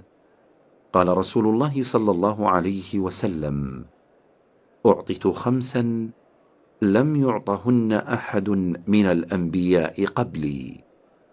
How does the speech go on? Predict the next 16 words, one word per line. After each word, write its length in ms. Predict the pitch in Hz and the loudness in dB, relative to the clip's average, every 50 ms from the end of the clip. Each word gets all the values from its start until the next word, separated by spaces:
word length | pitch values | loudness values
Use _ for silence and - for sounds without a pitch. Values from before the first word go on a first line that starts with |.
| _ _ _ _ _ _ _ _ _ _ _ _ _ _ - | _ _ _ _ _ _ _ _ _ _ _ _ _ _ 0
نصرت 600 | 127 131 123 127 - - 220 220 208 - - 180 | 2 2 2 2 2 0 0 0 0 -2 -2 2
بالرعب 600 | 156 147 151 139 120 107 104 113 120 110 113 113 | 6 6 6 6 6 4 2 2 2 0 2 2
مسيرة 680 | 120 123 113 110 98 - - - 113 113 120 110 110 110 - - | 2 4 4 2 0 -2 -2 -2 0 0 0 0 -2 -4 -6 -8
شهر، 600 | 120 - - 127 - - - - - - - - - _ _ _ _ _ _ _ _ _ _ _ _ _ _ _ _ _ _ _ _ _ _ _ _ _ | -8 -4 -2 -4 -4 -4 -8 -10 -10 -16 -18 -18 -20 _ _ _ _ _ _ _ _ _ _ _ _ _ _ _ _ _ _ _ _ _ _ _ _ _
وجعلت 640 | - 78 78 104 104 101 87 95 104 104 101 - - | -8 -8 -4 0 0 2 2 4 4 4 4 2 0
لي 240 | 98 107 110 107 107 | 0 2 6 6 6
الأرض 440 | 101 101 - - 127 131 131 123 123 | 6 4 0 -2 -2 -2 0 0 2
مسجدا 920 | 123 117 113 143 143 - - 123 110 123 131 117 120 110 104 92 78 69 | 2 2 2 0 -2 -4 -8 -4 -2 -2 0 2 0 0 0 -2 -4 -4
وطهورا، 1000 | 71 76 92 107 - - 110 101 - - 139 117 87 76 71 - - - - - _ _ _ _ _ _ _ _ _ _ _ _ _ _ _ _ _ _ _ _ _ | -4 -2 -2 -2 -2 -2 -4 -4 -2 0 0 2 2 0 -4 -4 -6 -8 -12 -16 _ _ _ _ _ _ _ _ _ _ _ _ _ _ _ _ _ _ _ _ _
وأيما 800 | 139 117 - - 87 90 87 87 101 107 107 110 110 110 107 107 | 2 2 2 2 0 -2 0 2 2 4 4 4 2 2 2 2
رجل 480 | 131 175 160 147 170 165 156 147 147 | 0 0 0 0 0 0 2 2 2
من 500 | 143 139 131 - 110 117 143 151 147 - - | 0 0 -2 0 2 2 2 2 2 0 0
أمتي 640 | 131 127 123 120 139 143 143 - - 85 80 76 - - 82 | 2 4 4 4 4 2 0 -2 -4 -4 -2 -2 -2 -4 -2
أدركته 560 | 80 - 80 87 85 - - 120 123 - 117 | -2 -2 -2 -4 -4 -2 -4 -4 0 0 0
الصلاة 760 | 110 - - - 117 104 95 101 113 123 123 123 - 127 113 - | 0 0 0 2 2 4 4 4 2 2 0 0 0 -2 -2 -2
فليصلي 1080 | - - 143 147 147 147 143 147 143 143 - - 156 120 87 73 65 64 - - | 0 0 0 2 2 2 2 2 0 0 2 2 2 2 2 -2 -6 -10 -14 -14